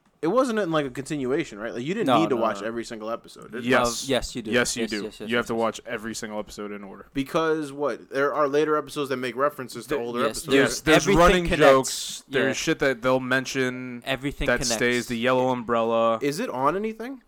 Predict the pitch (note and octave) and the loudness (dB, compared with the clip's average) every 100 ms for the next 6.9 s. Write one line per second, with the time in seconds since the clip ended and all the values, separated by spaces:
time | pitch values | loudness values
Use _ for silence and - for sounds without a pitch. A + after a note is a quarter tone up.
0 | _ _ B2 C3+ D#3 C3 C#3 D#3+ E3+ E3+ | _ _ -8 -4 -2 -2 -2 2 4 4
1 | E3+ B2+ C#3 - G#3+ G3+ D3 C#3+ D#3+ F3+ | 4 0 -4 -8 -12 -12 -10 -8 -10 -14
2 | C3 B2+ A#2 A#2 G#2+ A2+ - A#2+ B2 B2 | -6 -6 -6 -8 -8 -10 -10 -8 -2 -2
3 | A#2 - A#2 G#2 G2 G2+ - G#3 D3+ D#3 | -2 -6 -8 -8 -16 -20 -16 -14 -14 -16
4 | - - - - _ - G#2+ G#2+ C3 C3+ | -16 -20 -20 -20 _ -12 -10 0 0 0
5 | - A#2+ A2 G#2+ A2+ A2+ G#2 _ - A#2+ | -2 -6 -6 -6 -10 -10 -16 _ -6 0
6 | C3 A#2+ A#2 A#2 A2+ A#2 A2 A2 | 0 2 0 0 0 -2 -8 -10